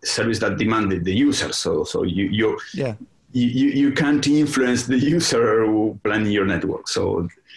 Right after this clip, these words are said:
Speaker 1: but the, um, the, w-, when you start using fiber and the equipment that you buy, because you, you need fiber ports, it's usually orders of mag-, magnitude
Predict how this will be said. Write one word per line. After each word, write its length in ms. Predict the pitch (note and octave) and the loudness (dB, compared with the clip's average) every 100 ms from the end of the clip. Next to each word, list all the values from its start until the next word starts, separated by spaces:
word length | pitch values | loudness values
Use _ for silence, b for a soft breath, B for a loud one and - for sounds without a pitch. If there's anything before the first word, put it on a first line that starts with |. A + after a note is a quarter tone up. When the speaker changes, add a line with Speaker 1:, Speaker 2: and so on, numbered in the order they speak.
| B B | B B
Speaker 1:
but 480 | - A2 A2 G#2 - - | -2 0 0 -4 -8 -6
the, 440 | A#2 A2+ A2+ A2 | -2 2 2 2
um, 540 | A2 A2 G#2 G#2 F#2+ F#2+ _ _ _ - - - - - | 2 2 2 0 0 -4 _ _ _ -20 -20 -20 -18 -4
the, 600 | A#2+ - A2 G#2+ A2 - - - | -2 0 0 0 0 -4 -8 -2
w-, 180 | C3 A#2 | 0 2
when 200 | B2 B2 | 4 2
you 100 | C#3+ | 2
start 260 | - C#3+ | 0 0
using 320 | C#3+ D3 B2+ A#2+ | 0 2 0 0
fiber 600 | C#3 C3+ B2+ B2 B2 A#2+ | 0 0 2 2 2 2
and 200 | A2 G2+ | 0 0
the 100 | G2+ | -2
equipment 480 | - D3 C#3+ C3+ A#2+ | 0 0 2 2 2
that 120 | A#2 | 2
you 120 | A#2+ | 0
buy, 200 | A#2+ A#2+ | 2 0
because 340 | A#2+ A#2+ A2+ | 0 0 0
you, 220 | A2+ G2+ - | -2 -4 -8
you 160 | G#2+ A2 | -2 0
need 200 | A2+ A2+ _ - | 0 -4 _ -16
fiber 460 | - A#2 A2+ A2+ - | -4 -2 0 0 2
ports, 400 | A#2 A#2+ A#2+ A2 | 2 2 0 -4
it's 220 | G2+ - | -4 -2
usually 560 | A2 A#2+ G#2+ G#2 G2+ B B B - | -2 0 0 0 -2 B B B -2
orders 420 | D#3 C3 C3 A#2 | 0 2 0 -2
of 120 | A2+ | -2
mag-, 520 | A#2 A2+ A#2+ A2+ A2+ - | 0 -2 0 -2 -2 -2
magnitude 600 | A#2 A#2 A2 - A2 | 0 0 0 -2 -2